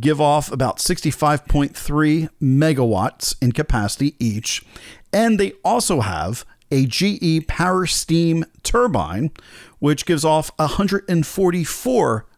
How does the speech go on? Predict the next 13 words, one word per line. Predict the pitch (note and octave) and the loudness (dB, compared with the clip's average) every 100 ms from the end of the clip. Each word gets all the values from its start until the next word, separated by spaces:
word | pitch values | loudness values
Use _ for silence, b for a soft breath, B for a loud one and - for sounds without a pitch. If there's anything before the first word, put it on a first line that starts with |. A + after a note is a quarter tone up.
| _ | _
megawatts | A#2+ C3+ B2+ A2+ F#2 G#2 - - | 2 2 2 0 0 -2 -6 -8
for | - C3+ | -4 0
that | C3 - | 0 2
one | C#3 D3+ D3+ - - | 2 2 0 -4 -6
turbine. | - A3 E3 F#2 D#2 C3 B B B B - | 0 0 0 -2 -2 -6 B B B B 0
And | D#3+ | 2
then | G#3 | 4
they | F3+ | 2
have | E3+ E3+ D#3+ - | 4 2 -2 -4
a, | E3+ E3 D#3+ D3 B B - | 0 2 2 -2 B B -4
uh, | A#2+ A2 | -2 0
steam | - - A3 G#3+ G#3 - | -2 0 0 2 0 -2
boiler, | C#3 G#2+ E3+ A#3+ A#3+ A#2+ F#2+ | -6 0 2 2 2 -2 -2